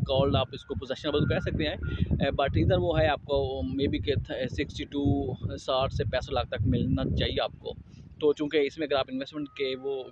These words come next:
willing हैं तो इस time पे investment, because अगर आप उनको compare करें इसके साथ तो आप इसमें देखें तो ये तकरीबन कोई दस लाख का minimum jump है ही है, Potential दस लाख का minimum, ये मैं आपको बता रहा हूँ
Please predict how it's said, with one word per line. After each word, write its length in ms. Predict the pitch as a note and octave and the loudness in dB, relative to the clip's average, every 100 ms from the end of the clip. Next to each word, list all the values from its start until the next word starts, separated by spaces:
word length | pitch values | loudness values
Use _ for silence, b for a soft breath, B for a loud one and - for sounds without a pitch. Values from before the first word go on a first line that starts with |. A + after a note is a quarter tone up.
| A2+ | -10
willing 260 | C3+ D3+ E3 | -4 -4 -4
हैं 140 | D3 C#3+ B B B | -8 -10 B B B
तो 60 | - | -6
इस 160 | D3+ - | -4 -2
time 140 | C3+ | -2
पे 80 | D#3 | 0
investment, 440 | C#3+ D#3 F3 E3 | -2 -2 -4 -8
because 380 | C3 C#3 D#3 - B B B - | -4 0 0 -2 B B B -6
अगर 140 | C3 D3 | 0 2
आप 120 | C#3+ D#3+ | 2 0
उनको 240 | D#3+ F#3 | 0 2
compare 340 | F3 E3 D3+ D3+ | 2 2 4 2
करें 220 | D3+ D#3 | 4 2
इसके 240 | C#3+ - | 2 0
साथ 240 | D#3+ D3+ C#3+ - - - - - | 2 2 0 -4 -20 -20 -6 4
तो 360 | D3 D3 D3 D3 | 6 8 6 4
आप 340 | B2+ C3 C#3 D3+ | 2 2 0 -2
इसमें 420 | D3 - D3 C#3+ | -2 0 0 2
देखें 320 | C3 - D3 | 0 0 -2
तो 240 | C#3 D3 C#3+ | 0 0 2
ये 180 | C#3 C#3 | 0 0
तकरीबन 680 | C#3 - - C#3+ C#3+ D#3 D#3 | -2 -4 -4 -2 0 0 0
कोई 240 | C#3+ D3 D3 C#3 | 0 0 0 -4
दस 200 | C3+ D3 | -2 -2
लाख 180 | C3 - | -4 -2
का 100 | C#3 | -2
minimum 640 | C3+ C3+ D#3+ F3 E3 D#3+ | -2 2 2 4 2 0
jump 320 | D3+ C3 C#3 | 0 0 0
है 200 | C3+ D3+ | -2 0
ही 100 | D#3+ | 2
है, 200 | C#3+ A2 A2 - B B - | 2 0 -4 -8 B B -6
Potential 380 | D#3 D3+ D3+ D#3 | 0 0 0 -4
दस 240 | D3 D3 D3+ | 0 0 0
लाख 100 | C#3+ | 0
का 80 | D#3+ | 0
minimum, 480 | E3 D#3+ F#3 F#3+ F#3 | 2 2 0 -4 -2
ये 100 | E3 | -2
मैं 140 | D3+ | -2
आपको 180 | C#3+ D3 | -4 -4
बता 220 | C#3+ B2+ | 0 0
रहा 120 | B2 | 2
हूँ 80 | D3 | 0